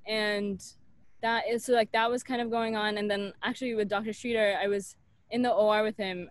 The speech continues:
And of course, he's such a great mentor, like, such a great teacher. And I just remember the first time I, like, looked inside the eye, you know, and it sounds so cheesy now to think about it, but it really felt like there was this whole world, like, you know, behind there. And it just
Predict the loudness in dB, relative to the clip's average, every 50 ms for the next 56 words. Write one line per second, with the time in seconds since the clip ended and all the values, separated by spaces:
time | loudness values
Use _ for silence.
0 | -14 -10 -6 -4 -2 -2 -2 -4 -4 -6 -10 -16 -20 -20 -20 -20 -20 -20 -20 -20
1 | -20 -10 -2 -2 -2 -2 -2 -6 -6 -6 -4 -4 -6 -4 -4 -2 -2 -2 -2 -2
2 | -2 -4 -2 -2 -2 0 0 0 -2 -4 -8 -10 -8 -6 -6 -6 -6 -6 -10 -8
3 | -2 -2 -2 -2 -4 -8 -18 -20 -20 _ _ -2 0 0 0 -2 -2 -2 0 0
4 | 0 2 0 0 -2 0 -2 -2 -2 -2 -2 -2 -2 -2 -2 -4 -6 -6 -6 -2
5 | -2 -2 -2 -4 -4 -4 -4 -2 0 -2 -2 0 -2 -2 -2 -2 -4 -4 -6 -6
6 | -6 -6 -4 -4 -4 -4 -4 -4 -6 -6 -6 -8 -8 -6 -4 -2 -2 -2 -2 -4
7 | -6 -8 -4 -2 0 2 2 2 0 0 -4 -4 -4 -2 -2 -2 -2 -2 -2 -2
8 | -2 -4 -4 -6 -6 -6 -6 -6 -4 -2 -2 0 0 0 0 0 -2 -2 -4 -8
9 | _ _ _ _ _ _ -4 -2 2 2 4 4 4 2 2 2 2 2 2 0
10 | 0 2 0 2 2 -2 -6 -6 -10 -8 _ 4 4 6 6 4 2 4 6 6
11 | 6 6 4 2 0 -4 -4 -2 -2 -2 -2 -2 -6 -8 -14 -20 -20 _ _ -6
12 | -4 -2 0 0 2 2 2 2 2 0 -2 _ _ -4 -2 -2 -2 -4 -6 -10
13 | -10 -10 -12 -16 _